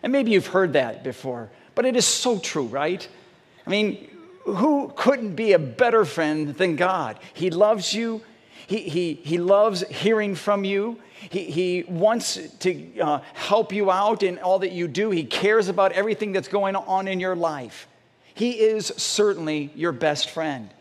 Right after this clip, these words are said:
So it just makes sense, doesn't it, that you would want to, as a result, have this nonstop dialogue with your best friend.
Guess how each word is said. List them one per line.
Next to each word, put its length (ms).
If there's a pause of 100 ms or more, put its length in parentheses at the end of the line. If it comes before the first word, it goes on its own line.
(340)
So 160
it 80
just 180
makes 280
sense, 420
doesn't 320
it, 220
that 180
you 160
would 180
want 500
to, 420
as 160
a 80
result, 680 (440)
have 420
this 300 (200)
nonstop 1120
dialogue 840 (680)
with 160
your 100
best 300
friend. 460